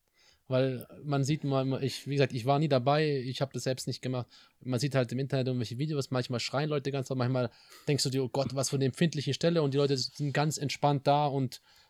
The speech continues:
verziehen das Gesicht gar nicht. Wie, gibt's eine besonders empfindliche Stelle? Was würdest du sagen, Björn?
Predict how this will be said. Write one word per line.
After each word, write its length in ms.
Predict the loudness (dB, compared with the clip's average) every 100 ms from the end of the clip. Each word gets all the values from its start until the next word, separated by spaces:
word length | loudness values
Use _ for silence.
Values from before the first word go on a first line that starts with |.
| _ _ _ _ -8
verziehen 300 | -4 0 0
das 80 | 0
Gesicht 340 | 2 2 0
gar 160 | -2 -2
nicht. 220 | -6 -12 -14
Wie, 220 | -10 -8 -8 -8 -4
gibt's 260 | -4 -2
eine 260 | -2 0 2
besonders 340 | 2 2 2
empfindliche 540 | 0 0 -2 -2 -2 0
Stelle? 400 | 0 0 0 -2 -10 -20 -10 -2
Was 180 | 0
würdest 220 | 0 -2 -2
du 60 |
sagen, 240 | 0 0 2
Björn? 340 | 2 2 -2